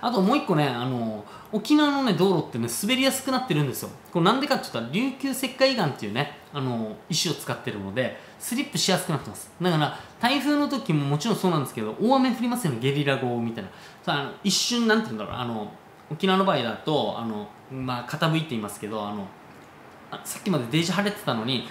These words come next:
いきなりね、豪雨になるっていう。で、また晴れるみたいな。そんな時って、あの、この琉球石灰岩のアスファルトね、ここがすごい滑りやすくなるんですよ。しかも、県外より滑りやすいんで、これ絶対注意してくださいね。これは。台風の時も注意ですけど、これは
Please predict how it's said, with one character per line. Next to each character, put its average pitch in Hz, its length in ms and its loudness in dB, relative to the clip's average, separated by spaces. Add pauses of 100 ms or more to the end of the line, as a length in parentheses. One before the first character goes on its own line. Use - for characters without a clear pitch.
(140)
い 175 80 -4
き 220 160 0
な 208 60 4
り 208 140 2
ね、 185 80 2
豪 165 200 4
雨 151 100 6
に 110 120 0
な 95 80 -2
る 92 60 -6
っ 92 40 -10
て - 200 -14
い - 20 -10
う。 - 40 -14 (260)
で、 254 80 6
ま 214 120 8
た 170 140 4
晴 147 220 2
れ 131 80 2
る 117 80 0
み 107 80 -4
た - 80 -8
い 101 40 -8
な。 - 60 -14 (180)
そ 240 140 -2
ん 269 80 2
な 285 80 4
時 220 240 -2
っ 117 40 -4
て、 113 340 -2 (240)
あ 143 100 2
の、 139 100 2
こ 156 100 0
の 120 160 0 (240)
琉 190 140 2
球 208 100 0
石 208 140 2
灰 190 120 -4
岩 151 100 -2
の - 100 -4
ア 160 40 -2
ス - 100 -6
フ 220 60 2
ァ 202 100 4
ル 180 60 -2
ト 175 80 -2
ね、 185 120 0 (280)
こ 220 80 0
こ 226 120 0
が 196 120 4
す - 240 -2
ご 226 100 -2
い 233 40 -2
滑 220 200 -2
り 185 60 2
や 156 60 2
す - 100 -6
く 151 80 0
な 131 60 2
る 117 80 -2
ん 110 40 -4
で 101 60 -6
す - 80 -10
よ。 85 80 -6 (160)
し - 140 -4
か 240 100 0
も、 156 180 0 (180)
県 262 220 0
外 214 140 4
よ 151 80 4
り 123 80 0
滑 139 200 0
り 127 60 2
や 127 80 2
す 123 140 -4
い - 20 -2
ん 98 40 -4
で、 98 40 -8
こ 143 120 -4
れ 127 60 -8
絶 165 200 -4
対 208 120 2
注 190 140 -6
意 160 60 -2
し - 100 -6
て - 80 -8
く - 20 -8
だ 95 60 -12
さ 95 60 -10
い - 20 -10
ね。 90 80 -12 (240)
こ 123 80 -4
れ 98 60 -2
は。 85 180 -6 (220)
台 226 160 4
風 226 160 0
の 214 80 0
時 214 120 -2
も 147 80 0
注 131 140 -4
意 123 60 -2
で 113 80 -4
す - 100 -12
け 120 60 -4
ど、 110 60 -6
こ - 120 -4
れ 160 80 2
は - 140 -4